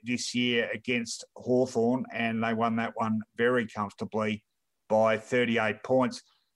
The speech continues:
Look, they were, uh, that was a high-quality win over St Kilda last week. The Saints, um,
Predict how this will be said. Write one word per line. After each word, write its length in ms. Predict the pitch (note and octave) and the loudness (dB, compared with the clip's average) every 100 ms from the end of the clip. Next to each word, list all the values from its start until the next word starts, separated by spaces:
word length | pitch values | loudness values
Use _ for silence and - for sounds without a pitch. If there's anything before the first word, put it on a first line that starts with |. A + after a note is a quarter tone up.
| _ | _
Look, 200 | D3+ D3+ | 0 2
they 260 | E3 D#3+ D#3 | 4 4 4
were, 420 | D#3 D#3 D3+ D#3 | 4 4 6 6
uh, 160 | D3+ D#3 | 6 4
that 100 | G#3+ | 2
was 120 | A3 | 2
a 60 | F3 | 0
high-quality 680 | - D#3+ D#3 D#3 D#3 C#3 B2+ | 4 4 6 4 4 6 4
win 340 | A#2+ C#3+ C#3 - _ - | 2 0 -4 -6 _ 0
over 520 | B2 B2 A#2 A2+ A#2 - | 2 4 2 0 -2 -8
St 280 | - A2+ A2 | -10 -8 -2
Kilda 240 | B2+ A#2+ | 2 4
last 300 | A2+ A2+ A2+ | 4 4 2
week. 160 | C3 C#3+ | 0 0
The 80 | - | -4
Saints, 540 | A#2 C#3+ D3 A2 - - | -4 0 0 -2 -8 -2
um, 400 | A#2 A2 A2+ | 0 0 -2